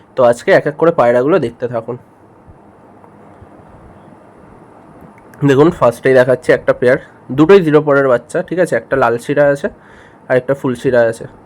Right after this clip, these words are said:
ঠিক আছে? চোখের কোয়ালিটি দেখলে বুঝ-, বন্ধুরা just আপনারা ফিদা হয়ে যাবেন পায়রাগুলোর ওপর। আর বডি লাইন খুব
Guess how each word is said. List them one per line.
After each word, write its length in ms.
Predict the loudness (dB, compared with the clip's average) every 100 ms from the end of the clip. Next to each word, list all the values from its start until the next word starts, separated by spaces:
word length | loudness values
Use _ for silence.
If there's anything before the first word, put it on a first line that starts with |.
| -20 -20 -4
ঠিক 100 | -4
আছে? 180 | -4 -8 -12
চোখের 320 | -6 -2 0 2
কোয়ালিটি 320 | 2 2 0
দেখলে 220 | -2 -2
বুঝ-, 260 | -4 -6 -10 -8
বন্ধুরা 300 | -4 -2 -2 -6 -6
just 200 | -4 -4 -10 -20 -16
আপনারা 280 | -6 0 0
ফিদা 260 | 0 0 2
হয়ে 120 | 4
যাবেন 160 | 2 0
পায়রাগুলোর 440 | 0 0 0 -2 -2
ওপর। 120 | -6 -10 -20 -20 -20 -20 -4
আর 240 | 0 0 2
বডি 300 | 2 2 4
লাইন 260 | 4 2
খুব 160 | -2